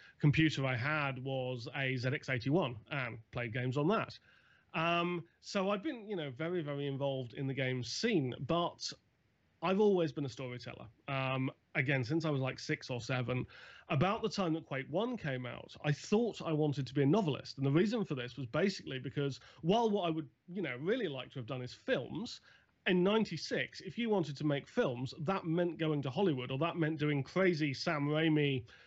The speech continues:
type stuff. You know, you actually had to shoot these things on celluloid film. You had to, uh,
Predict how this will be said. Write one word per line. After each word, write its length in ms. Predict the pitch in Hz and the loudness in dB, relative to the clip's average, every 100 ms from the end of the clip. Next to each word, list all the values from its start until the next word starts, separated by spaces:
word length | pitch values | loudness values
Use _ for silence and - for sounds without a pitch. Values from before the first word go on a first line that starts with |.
| _ | _
type 300 | - 147 143 | -2 -2 -2
stuff. 360 | - 165 127 117 | -6 -4 -4 -4
You 80 | 190 | 0
know, 120 | 156 | 2
you 180 | 135 151 | 4 4
actually 300 | 185 - 160 | 2 -2 -2
had 120 | 156 147 | -2 -2
to 60 | |
shoot 240 | - 190 170 | -2 -2 0
these 180 | 151 - | -2 0
things 240 | 160 143 | 0 2
on 140 | 147 | 2
celluloid 580 | 135 - 170 147 143 131 | 0 2 2 2 0 -4
film. 340 | - 226 151 135 | -2 0 0 0
You 100 | 131 | -2
had 180 | 143 | -2
to, 340 | - 147 139 139 | -2 -2 0 -2
uh, 140 | 135 | -2